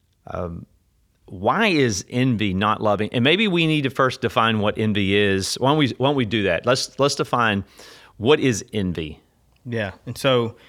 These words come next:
Speaker 2: the definition in and of itself, I think, reveals somewhat why it's not loving. And, and I guess before I read that real quick, I, I mean, you know, there were things that I envied, uh, about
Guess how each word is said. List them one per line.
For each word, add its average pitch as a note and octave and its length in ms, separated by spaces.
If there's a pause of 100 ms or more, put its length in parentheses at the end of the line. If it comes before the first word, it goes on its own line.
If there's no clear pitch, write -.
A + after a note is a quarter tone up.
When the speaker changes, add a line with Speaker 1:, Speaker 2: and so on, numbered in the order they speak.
(300)
Speaker 2:
the A#2+ 80
definition C3+ 640
in B2 100
and A#2+ 120
of A#2 140
itself, G#2+ 680 (480)
I A#2+ 60
think, A#2 300
reveals A2+ 440
somewhat A#2+ 420
why A#2 180
it's G2+ 140
not A2 300
loving. A2 600 (360)
And, A2+ 240
and A#2 100
I A#2 80
guess B2 160
before C3 300
I A2+ 40
read B2 200
that A2 140
real G#2+ 120
quick, G#2+ 380 (220)
I, F2+ 100 (500)
I - 40
mean, A2 320
you B2+ 60
know, A2+ 280
there C3+ 120
were C#3 100
things C#3 380
that A#2+ 120
I G#2+ 160 (280)
envied, A#2+ 640 (840)
uh, G#2 260
about A2 440